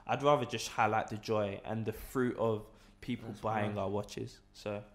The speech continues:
Speaker 1: yeah.
Speaker 2: That's crazy. So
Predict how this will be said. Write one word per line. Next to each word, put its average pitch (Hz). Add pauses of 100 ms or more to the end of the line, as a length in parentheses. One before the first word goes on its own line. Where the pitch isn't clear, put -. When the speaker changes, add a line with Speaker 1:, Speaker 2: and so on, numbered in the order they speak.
Speaker 1:
yeah. 107 (840)
Speaker 2:
That's -
crazy. 104 (580)
So 120